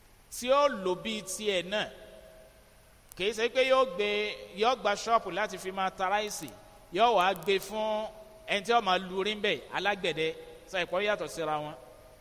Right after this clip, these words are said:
Òun fẹ́ máa lò láti máa fi ta ráìsì, ó sì gbé fẹ́lòmíì tí ó padà máa fi tẹ̀wà, kò sí nǹkan kan.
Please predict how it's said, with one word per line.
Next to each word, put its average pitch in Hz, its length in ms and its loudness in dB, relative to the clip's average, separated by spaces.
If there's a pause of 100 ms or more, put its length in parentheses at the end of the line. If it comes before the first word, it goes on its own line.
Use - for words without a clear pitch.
(160)
Òun 214 180 -2
fẹ́ 269 200 2
máa 247 160 6
lò 202 180 0
láti 240 280 2
máa 220 180 -2
fi 196 140 -8
ta 196 180 0
ráìsì, 165 460 -4 (920)
ó 269 100 4
sì 277 160 -4
gbé 196 200 2
fẹ́lòmíì 220 680 0
tí - 120 -8
ó 240 60 2
padà 180 240 0
máa 185 160 -2
fi 180 140 -6
tẹ̀wà, 147 340 -4 (400)
kò 156 80 -8
sí 175 160 -8
nǹkan 156 180 -6
kan. 151 160 -6